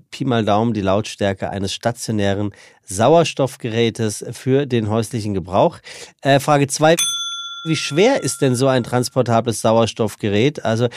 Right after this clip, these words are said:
ich weiß jetzt ja nicht, ob ihr, äh, Better Call Saul, äh, Zusehende seid, aber da gibt es ja auch einen Charakter, der dieses Ding, äh, immer hinter sich herzieht. Und da frage ich mich auch immer, der ist schon älter,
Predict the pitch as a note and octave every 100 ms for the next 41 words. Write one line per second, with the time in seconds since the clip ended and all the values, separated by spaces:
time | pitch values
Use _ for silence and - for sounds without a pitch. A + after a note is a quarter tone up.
0 | - - A#2 A#2 C#3 E3 C#3+ C3 B2 C3+
1 | - B2 A#2+ A#2 A#2 A2 B2 A#2 B2 -
2 | A#2 G2+ - A2+ C#3 D3+ D3 C3+ C#3 D3
3 | D3 - D3+ C3 C3+ C3 C3 B2+ C3 C3+
4 | G#2 G#2+ A2 A#2+ - - - F#2+ - B2
5 | A2 G#2+ A2+ - A#2+ A2+ A2 G#2 G#2+ -
6 | A2+ B2 A2+ G#2+ A#2 A#2+ A#2+ A#2 A2+ G#2+
7 | G#2 A2 A2 - A#2+ C3 G2+ F#2+ G2+ -
8 | A2+ G#2 - A2+ G2+ D#2+ D#2 - D#2+ E2+
9 | F2+ E2